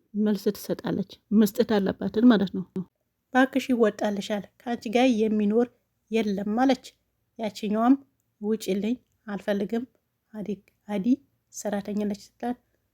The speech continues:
ሻንጣዋ ሸክፋ አሁንም ከዛ ቤት ወጣች። እንግዲህ የደረሰላት ያለ አይመስለኝም። አይደለም እሷ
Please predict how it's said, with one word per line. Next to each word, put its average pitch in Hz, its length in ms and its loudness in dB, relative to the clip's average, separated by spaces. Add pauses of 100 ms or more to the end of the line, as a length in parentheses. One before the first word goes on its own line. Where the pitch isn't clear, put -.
(180)
ሻንጣዋ 208 460 -10
ሸክፋ 220 400 -10 (480)
አሁንም 247 520 6 (200)
ከዛ 196 240 -14 (100)
ቤት 190 220 -14
ወጣች። 202 440 -12 (800)
እንግዲህ 226 400 2 (280)
የደረሰላት 208 840 -8 (280)
ያለ 202 220 -6 (280)
አይመስለኝም። 226 640 0 (680)
አይደለም 220 480 2 (360)
እሷ 214 220 -4